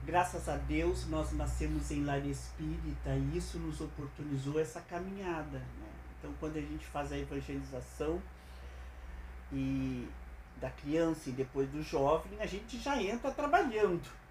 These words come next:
né? E eu trabalhei todos esses anos, graças a Deus, a,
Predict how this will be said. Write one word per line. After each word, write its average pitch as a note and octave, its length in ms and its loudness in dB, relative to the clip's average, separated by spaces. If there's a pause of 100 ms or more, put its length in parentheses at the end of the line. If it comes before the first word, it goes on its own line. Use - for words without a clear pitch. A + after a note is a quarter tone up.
(220)
né? - 280 -2
E G#3+ 480 2
eu F4+ 100 2
trabalhei D#4+ 480 2
todos B3 360 -4
esses G3+ 400 -6
anos, G3+ 400 0
graças F3 320 0
a F3 80 0
Deus, E3+ 420 0
a, D#3 240 0